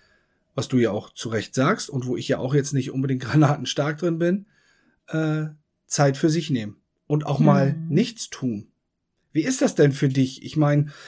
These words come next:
Speaker 1: ich bin ja noch nebenberuflich, ich bin ja nebenberuflich selbstständig, ich bin ja bei der, bei der E W E noch. Wie ist das für dich denn als Vollselbstständige?
Speaker 2: Naja, ähm, ich finde, es gibt zwei unterschiedliche Arten von Urlaub.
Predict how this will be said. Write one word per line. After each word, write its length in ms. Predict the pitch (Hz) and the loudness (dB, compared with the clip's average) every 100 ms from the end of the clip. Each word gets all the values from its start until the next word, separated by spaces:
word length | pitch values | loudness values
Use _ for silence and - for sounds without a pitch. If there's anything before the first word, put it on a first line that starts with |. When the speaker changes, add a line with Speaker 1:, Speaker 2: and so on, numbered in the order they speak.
| - | -8
Speaker 1:
ich 160 | 151 | -4
bin 160 | 156 175 | 2 4
ja 140 | 165 | 6
noch 160 | 160 147 | 4 4
nebenberuflich, 840 | 175 190 175 165 180 185 170 - | 6 6 4 0 -2 0 -2 -2
ich 80 | 151 | -2
bin 140 | 175 | 2
ja 80 | 160 | 4
nebenberuflich 580 | 156 220 220 220 202 190 | 6 6 2 -2 -4 0
selbstständig, 480 | 202 185 202 185 160 | 0 0 0 2 0
ich 140 | 151 | -2
bin 160 | 175 165 | 0 2
ja 80 | 151 | 4
bei 160 | 147 | 4
der, 240 | 143 139 135 | 2 0 0
bei 160 | 143 | 0
der 120 | 143 | 0
E 120 | - 131 | -4 -4
W 40 | |
E 160 | - 180 | 0 0
noch. 180 | 202 | 0
Wie 40 | 202 | -2
ist 140 | 180 | -4
das 100 | 170 | -4
für 80 | - | -2
dich 180 | 233 262 | -2 -2
denn 300 | 131 107 - - - - - | -4 -4 -10 -20 -20 -16 -2
als 400 | 135 127 - _ | 0 0 -4 _
Vollselbstständige? 1120 | - - 160 147 139 131 - 135 117 113 104 _ _ _ _ _ - _ _ _ _ _ | -6 4 6 6 4 0 -2 -2 -2 -8 -12 _ _ _ _ _ -20 _ _ _ _ _
Speaker 2:
Naja, 560 | 214 202 196 180 - - _ _ _ - | 0 2 4 2 -2 -10 _ _ _ 0
ähm, 640 | 214 214 214 220 214 220 | 6 8 8 8 4 2
ich 140 | 220 - | -2 2
finde, 160 | 247 | 4
es 120 | 247 - | 4 2
gibt 160 | - | -8
zwei 260 | - 214 214 | 4 6 6
unterschiedliche 760 | 233 247 226 220 - - - | 8 8 8 4 -4 -4 -4
Arten 320 | 151 160 165 | -2 -2 -4
von 300 | 165 175 170 | -4 -2 -2
Urlaub. 460 | 156 156 139 131 - | -2 0 0 -4 -10